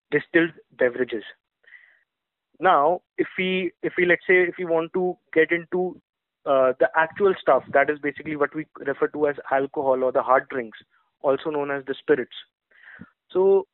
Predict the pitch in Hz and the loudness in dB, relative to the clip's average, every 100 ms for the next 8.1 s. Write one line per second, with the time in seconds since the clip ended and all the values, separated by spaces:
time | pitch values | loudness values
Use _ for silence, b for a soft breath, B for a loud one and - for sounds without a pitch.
0 | 165 165 165 180 - 151 147 147 147 151 | -12 -6 -2 0 2 2 2 2 2 0
1 | - _ _ _ _ 156 139 139 143 147 | -10 _ _ _ _ -8 -4 0 0 2
2 | 143 135 139 - - _ _ _ - 127 | 2 2 0 -4 -20 _ _ _ -4 -2
3 | 120 117 123 _ - 143 - 117 - _ | -2 -4 -8 _ -6 -4 -2 -2 -6 _
4 | _ _ _ B B B - 160 175 160 | _ _ _ B B B -6 -4 0 -2
5 | 202 202 196 165 - 143 165 - - 156 | -2 -4 -2 -4 0 0 0 -4 -2 -2
6 | 139 139 139 151 185 - 143 - 139 - | 2 2 2 -2 -6 -4 -4 -4 -6 -8
7 | _ _ 139 131 127 135 120 127 - 208 | _ _ -4 -4 -6 -6 -4 -6 -8 -20